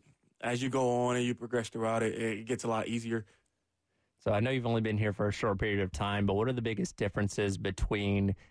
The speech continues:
Speaker 2: being ingrained in the South Carolina program and what you were, uh, doing at Wofford?
Speaker 1: Just the community base. Wofford is, has a lot, a small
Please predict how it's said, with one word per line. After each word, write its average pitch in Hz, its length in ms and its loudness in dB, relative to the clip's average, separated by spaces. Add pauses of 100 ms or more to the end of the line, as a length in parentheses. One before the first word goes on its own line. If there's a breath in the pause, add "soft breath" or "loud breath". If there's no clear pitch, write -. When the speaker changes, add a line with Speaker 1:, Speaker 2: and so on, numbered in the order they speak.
(140 soft breath)
Speaker 2:
being 107 220 0
ingrained 101 400 2
in 98 40 2
the 95 60 0
South 101 280 -2
Carolina 101 360 0
program 98 540 0
and 95 160 4
what 98 160 0
you 98 160 -2
were, 98 240 2
uh, 95 140 2
doing 98 340 0
at 95 180 0
Wofford? 95 480 0 (960 loud breath)
Speaker 1:
Just 165 280 -4
the 120 340 2
community 123 460 0
base. 110 300 -4
Wofford 117 580 0
is, 110 160 -4 (160)
has 113 160 -6
a 113 40 0
lot, 110 300 0
a 113 100 -4
small 120 680 -2